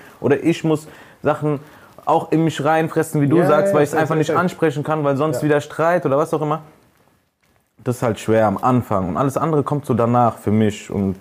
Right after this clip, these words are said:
Speaker 1: ich bin, wie gesagt, kein Beziehungscoach. Das ist so immer so Gefühlssache. Du spürst schon, was dein Bauch sagt. Und wenn du dann einfach nur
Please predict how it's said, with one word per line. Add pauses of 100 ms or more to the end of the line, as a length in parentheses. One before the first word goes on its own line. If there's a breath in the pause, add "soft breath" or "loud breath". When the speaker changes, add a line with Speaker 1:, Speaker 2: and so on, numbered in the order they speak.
(120)
Speaker 1:
ich
bin,
wie
gesagt,
kein
Beziehungscoach. (100)
Das
ist
so
immer
so
Gefühlssache.
Du
spürst
schon,
was
dein
Bauch
sagt.
Und
wenn
du
dann
einfach
nur